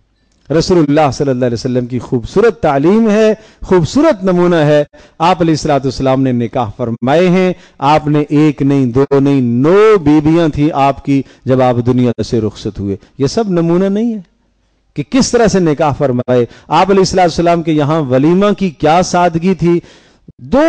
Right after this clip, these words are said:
خرچ ہیں لڑکے پر، دو خرچ، مہر کا خرچ شادی کے موقع پر اور ولیمے کا خرچ۔ مہر کا خرچ جو ہے وہ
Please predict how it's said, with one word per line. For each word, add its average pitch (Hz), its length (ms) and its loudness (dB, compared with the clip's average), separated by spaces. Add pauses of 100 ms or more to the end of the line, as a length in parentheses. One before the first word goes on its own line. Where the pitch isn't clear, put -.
(100)
خرچ 202 380 0
ہیں 156 180 0
لڑکے 147 460 0
پر، 131 240 0
دو 156 300 2
خرچ، 139 360 -2 (240)
مہر 175 400 2 (180)
کا 240 120 2
خرچ 233 320 -2
شادی 202 440 -2
کے 214 180 -2
موقع 226 260 0 (120)
پر 247 200 2 (220)
اور 156 160 0
ولیمے 131 440 0
کا 101 140 -6
خرچ۔ 110 320 -8 (200)
مہر 185 380 0
کا 190 160 0
خرچ 185 480 -2
جو 143 200 0
ہے 160 80 2
وہ 175 340 2